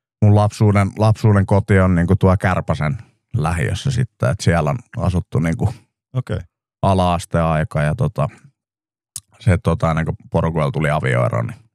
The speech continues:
Speaker 2: Joo.
Speaker 1: siellä sitten tota, temmelletty.
Speaker 2: Onko sulla sisaruksia?
Speaker 1: Joo, mulla on yksi nuorempi veli, Elmo.
Speaker 2: Okei, pelaako hän lätkää? Tai onko
Speaker 1: No
Speaker 2: pelannut?
Speaker 1: Elmolla ei,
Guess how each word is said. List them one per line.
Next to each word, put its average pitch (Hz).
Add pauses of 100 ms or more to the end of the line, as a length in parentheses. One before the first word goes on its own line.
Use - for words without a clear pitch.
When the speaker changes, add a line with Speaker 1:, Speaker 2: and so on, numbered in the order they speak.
(140)
Speaker 2:
Joo. -
Speaker 1:
siellä -
sitten -
tota, - (100)
temmelletty. 80 (540)
Speaker 2:
Onko 135
sulla 151
sisaruksia? 95 (120)
Speaker 1:
Joo, 139
mulla 120
on 110 (200)
yksi 107
nuorempi 82 (180)
veli, 78 (220)
Elmo. 87 (360)
Speaker 2:
Okei, 139 (180)
pelaako 104 (160)
hän 101 (100)
lätkää? 82 (480)
Tai 80
onko 143
Speaker 1:
No 120
Speaker 2:
pelannut? 127
Speaker 1:
Elmolla 196
ei, 180